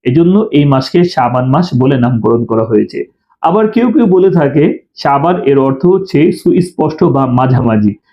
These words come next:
যেহেতু এই মাসটি রজব এবং রমাদানুল মোবারক মাসের মাঝামাঝি মাস, এজন্য এই মাসকে শাবান মাস বলে নামকরণ করা হয়েছে। তাছাড়া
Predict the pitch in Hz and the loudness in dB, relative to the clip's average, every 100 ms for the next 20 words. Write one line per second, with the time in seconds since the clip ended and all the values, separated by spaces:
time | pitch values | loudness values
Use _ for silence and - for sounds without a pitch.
0 | _ - 123 151 165 180 165 160 160 156 | _ -4 0 2 2 2 2 2 0 -4
1 | - 165 - 139 143 180 214 - - 180 | 0 0 2 0 2 2 0 -2 0 2
2 | 170 131 131 135 147 165 202 208 180 139 | 2 0 0 0 2 2 2 2 2 0
3 | 139 156 165 135 127 - 143 120 131 185 | 0 0 -2 -2 -2 0 0 2 2 2
4 | 226 190 127 120 175 - _ _ 127 143 | 2 2 0 0 -2 -6 _ _ -2 0
5 | 180 202 220 - 175 156 135 135 - 180 | 2 2 0 0 0 2 0 -2 -2 0
6 | 220 165 127 143 139 131 127 143 185 208 | 0 -2 0 0 0 0 0 2 0 -2
7 | 127 123 123 120 120 110 117 110 120 110 | -2 -2 0 0 0 0 -2 0 0 0
8 | 104 107 - _ _ _ - 277 294 190 | 0 -4 -4 _ _ _ -4 -4 0 0
9 | 156 | 0